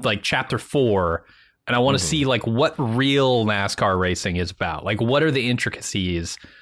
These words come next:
Speaker 2: Yeah.
Speaker 1: Uh, what, what are you battling? I, I, I think this movie might have been more successful for me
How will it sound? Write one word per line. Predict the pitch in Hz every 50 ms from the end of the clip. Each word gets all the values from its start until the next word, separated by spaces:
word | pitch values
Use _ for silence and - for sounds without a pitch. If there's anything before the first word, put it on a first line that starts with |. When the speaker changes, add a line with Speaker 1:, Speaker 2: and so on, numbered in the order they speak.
| - -
Speaker 2:
Yeah. | - 104 95 87 80 85 101 101 101 98 95
Speaker 1:
Uh, | 101
what, | 104 104 110 135 143 147 139
what | 139 151
are | 160
you | 170 151
battling? | 131 143 131 127 123 120 110 104 98 101
I, | - 147 170 175 - - - - - _ _ _ _ _ _ _ -
I, | - 214 - - -
I | 196 185 202 208
think | - 294 277
this | 330 285 233
movie | 294 285 240 208
might | 175 160 156 160
have | 151
been | 156 143
more | 139 131 131 127
successful | - - 120 - - 131 123 - - 123 110
for | - 123 110
me | 101 104 117 127 135 156 170 180 180 _